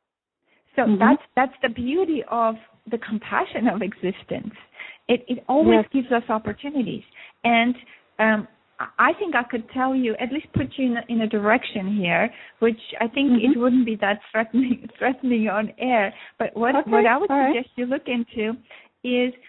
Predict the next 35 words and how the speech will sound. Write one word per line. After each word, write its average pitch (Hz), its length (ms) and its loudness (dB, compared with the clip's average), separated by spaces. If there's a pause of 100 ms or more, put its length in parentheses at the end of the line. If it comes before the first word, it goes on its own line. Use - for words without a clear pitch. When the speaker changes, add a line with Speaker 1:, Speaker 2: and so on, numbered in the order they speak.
(140)
Speaker 1:
the 226 140 -2 (200)
fear 277 600 4 (240)
to 240 60 -10
give 226 200 -4
your 208 140 0
power 233 400 0
away, 160 320 -4
because 226 340 -6
there's 240 160 0 (100)
something 294 600 0 (120)
that, 220 280 4 (340)
there's 247 160 2 (200)
fear 294 360 4
in 247 200 4
your 262 100 4
body 220 420 2
to - 60 -16
give 214 180 -4
your 190 140 -4
power 254 400 2
away, 175 320 -2
and 208 160 -4
you 226 120 -2
ha-, 226 160 -8
you 226 120 -2
have 262 220 -2
to, 294 100 -8 (320)
you 226 80 2
have 254 160 0
to 294 80 0 (120)
get 262 180 2 (160)
back 254 200 2 (240)
to 269 220 -2 (340)
the 226 100 -4 (160)
time 226 340 2